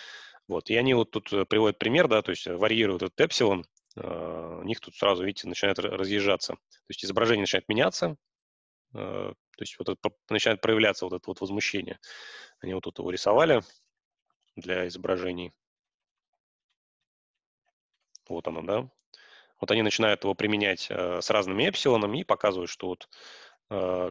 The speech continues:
насколько вообще устойчиво, да, этот классификатор. То есть он, э, чуть-чуть вот п-, п-, поменялся, да, вот в желтеньким обведены, э, варианты, которые нейронный, ну, как бы, которые классификатор хорошо распознает. Вот, как бы, ну, в отрицательную он как-то,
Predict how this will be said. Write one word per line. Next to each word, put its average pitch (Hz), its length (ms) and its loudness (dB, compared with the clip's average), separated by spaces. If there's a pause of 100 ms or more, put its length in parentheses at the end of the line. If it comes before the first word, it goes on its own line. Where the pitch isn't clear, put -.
(120)
насколько 104 400 0
вообще 95 580 2
устойчиво, 92 600 -4
да, 90 160 -2
этот - 160 -8 (520)
классификатор. - 580 -4
То - 100 -10
есть - 120 -8
он, 92 140 -6 (840)
э, 82 460 -10
чуть-чуть - 300 -4
вот 90 120 -6
п-, - 140 -10
п-, 104 120 -4
поменялся, 123 680 2
да, 113 120 6
вот 104 180 2
в 101 80 -6
желтеньким 113 440 2
обведены, 110 640 2
э, 95 480 -2
варианты, 104 420 0
которые 101 420 0
нейронный, 101 340 0
ну, 104 120 -10
как 95 140 -4
бы, 92 60 -20
которые 101 280 -2
классификатор 98 440 -2
хорошо 95 300 -2
распознает. - 460 -12 (680)
Вот, 90 340 -8
как 87 160 -4
бы, 98 80 -4
ну, 131 80 4
в 117 40 4
отрицательную 98 640 -2
он 95 120 -2
как-то, - 340 -8